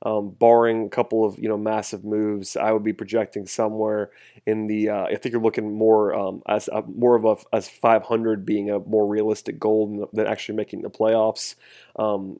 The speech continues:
again, it will, t-, it will certainly matter as to what else happens with this team, whether it be free agency or trades, et cetera. But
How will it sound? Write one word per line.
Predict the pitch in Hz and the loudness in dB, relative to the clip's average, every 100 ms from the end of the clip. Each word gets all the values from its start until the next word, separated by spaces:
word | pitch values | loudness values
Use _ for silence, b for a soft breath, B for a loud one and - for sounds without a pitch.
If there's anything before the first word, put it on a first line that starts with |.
| - | -12
again, | 101 107 107 | -2 0 2
it | 104 | -2
will, | |
t-, | 104 - | -6 -4
it | 107 | -2
will | 101 95 - | -2 -4 -6
certainly | - 127 113 110 | -4 -2 0 -2
matter | 110 107 107 110 107 B B | 0 0 4 4 2 B B
as | 110 104 | -4 -4
to | - | -6
what | 101 110 | -2 0
else | 92 107 - | 2 0 -4
happens | 104 101 117 120 | -6 -4 -4 -2
with | 117 120 | -4 -4
this | 127 - | -6 -2
team, | 143 139 139 135 b b | 0 0 -2 -8 b b
whether | - 110 | -2 -2
it | |
be | 104 | -2
free | - 110 | -4 0
agency | 110 104 - 107 | 0 -2 -4 -4
or | 101 | -4
trades, | - 107 104 104 98 | 0 4 4 4 0
et | - | -4
cetera. | 110 107 127 123 123 | 0 2 6 6 4
But | - 110 101 | 2 2 2